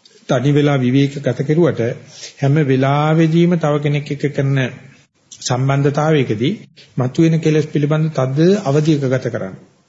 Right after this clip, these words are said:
ඒ නිසා හැම වෙලාවෙදීම සබ්‍රහ්මචාරින් වහන්සේලා, කල්යාණ මිත්‍රයෝ,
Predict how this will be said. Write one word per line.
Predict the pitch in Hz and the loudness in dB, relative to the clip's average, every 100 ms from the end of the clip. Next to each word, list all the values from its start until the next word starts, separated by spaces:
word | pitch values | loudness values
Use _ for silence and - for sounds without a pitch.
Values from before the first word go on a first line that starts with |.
| _ | _
ඒ | 131 | -2
නිසා | 131 117 135 | -2 0 -2
හැම | 120 123 | -2 -2
වෙලාවෙදීම | 123 120 120 120 123 170 330 - - - _ | -2 0 -2 -2 0 0 -2 -10 -20 -20 _
සබ්‍රහ්මචාරින් | - 135 156 180 185 160 139 131 120 | -4 -2 0 0 0 -2 0 0 -2
වහන්සේලා, | 117 123 120 117 110 139 - - _ _ | -4 -2 -4 -2 -2 -4 -8 -18 _ _
කල්යාණ | - 135 143 147 147 | -4 0 2 0 0
මිත්‍රයෝ, | 131 117 - 104 120 | -2 -4 -4 -2 0